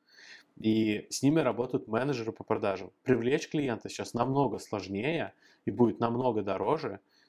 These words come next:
чем круто отработать каждого, кто уже обратился, или кто есть в базе, или с кем мы хотим выйти на контакт. А, поэтому мы разработали, собрали наш, а, весь опыт в, за последние, наверное, лет пять в продажах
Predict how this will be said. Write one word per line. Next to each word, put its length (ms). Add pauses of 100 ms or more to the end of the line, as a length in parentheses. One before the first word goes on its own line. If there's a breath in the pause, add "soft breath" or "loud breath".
(100)
чем 280
круто 340
отработать 500
каждого, 380
кто 180
уже 140
обратился, 560
или 140
кто 180
есть 180
в 60
базе, 320 (160)
или 180
с 140
кем 220
мы 60
хотим 300
выйти 220
на 100
контакт. 420 (1160 loud breath)
А, 520
поэтому 520
мы 480 (720)
разработали, 720
собрали 500
наш, 560
а, 340
весь 300
опыт 640
в, 800
за 120
последние, 480
наверное, 280
лет 180
пять 200
в 40
продажах 600